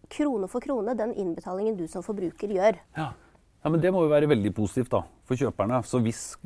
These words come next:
Speaker 2: mot all formodning utbyggeren skulle gå konkurs etter tre måneder,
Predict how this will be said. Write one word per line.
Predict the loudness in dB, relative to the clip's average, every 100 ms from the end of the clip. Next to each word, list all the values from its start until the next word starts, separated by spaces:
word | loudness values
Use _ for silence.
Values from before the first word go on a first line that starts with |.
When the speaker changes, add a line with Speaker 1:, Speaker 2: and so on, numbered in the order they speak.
| -14 -14
Speaker 2:
mot | 2 6 6 6
all | 0 0
formodning | 0 0 0 0 0
utbyggeren | -2 -2 -6 -6
skulle | -6 -6 -2
gå | -4 -4
konkurs | -8 -6 -6 -6
etter | -8 -6
tre | -4
måneder, | -4 -2 -2